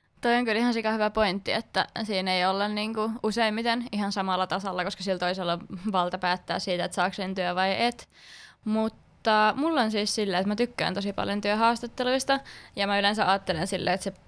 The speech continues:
työ on niinku puoliksi mun, ja siinä kohtaa, kun mä pääsen haastatteluun. Ja se just johtuu siitä, että aika paljon luotan niinku omaan ulosantiin, tai silleen, että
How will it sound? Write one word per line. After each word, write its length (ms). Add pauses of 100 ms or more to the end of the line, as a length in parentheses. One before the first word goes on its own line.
(100)
työ 180
on 120
niinku 160
puoliksi 460
mun, 140
ja 100
siinä 220
kohtaa, 300
kun 100
mä 80
pääsen 260
haastatteluun. 760 (480)
Ja 300 (300)
se 180
just 180
johtuu 320
siitä, 360
että 240
aika 260
paljon 320
luotan 340
niinku 220
omaan 480 (800)
ulosantiin, 880
tai 180
silleen, 460
että 260